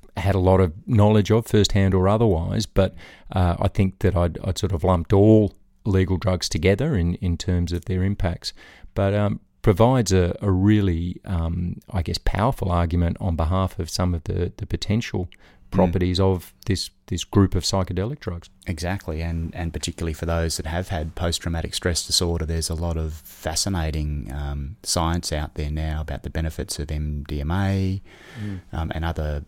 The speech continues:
Speaker 1: Psilocybin.
Speaker 2: psilocybin,
Speaker 1: Yeah.
Speaker 2: um, naturally affor-, uh, naturally occurring, uh, substances rather than, uh, synthetics that are creating value in people navigating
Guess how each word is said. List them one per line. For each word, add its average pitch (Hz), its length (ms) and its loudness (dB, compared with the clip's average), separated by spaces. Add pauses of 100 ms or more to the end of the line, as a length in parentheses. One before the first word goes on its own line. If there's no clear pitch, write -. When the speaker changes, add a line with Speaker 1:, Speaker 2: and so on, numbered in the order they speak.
(100)
Speaker 1:
Psilocybin. 107 560 -4
Speaker 2:
psilocybin, 87 760 -2
Speaker 1:
Yeah. 80 340 -2
Speaker 2:
um, 80 180 -6
naturally 80 340 -6
affor-, - 340 -6
uh, 78 200 -4 (200)
naturally 80 600 -4 (1040)
occurring, 80 840 2 (180)
uh, 76 80 -6
substances 90 920 -4 (160)
rather 78 240 -4
than, 73 500 -8
uh, 73 140 -8
synthetics - 800 -4 (420)
that 78 200 -4
are 80 280 0
creating 78 380 -4
value 80 420 -4
in 78 200 -4
people 78 320 -6
navigating 78 760 -6